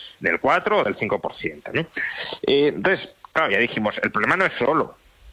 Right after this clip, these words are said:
que, eh, haya inflación y que eso esté arruinando a, a los ciudadanos, eh, erosionándoles poder adquisitivo, por supuesto que eso es muy problemático,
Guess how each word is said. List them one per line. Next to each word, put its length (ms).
que, 360
eh, 320
haya 140
inflación 680
y 80
que 120
eso 320
esté 460
arruinando 720
a, 340
a 160
los 120
ciudadanos, 640
eh, 160
erosionándoles 560
poder 200
adquisitivo, 680
por 120
supuesto 440
que 80
eso 180
es 100
muy 200
problemático, 760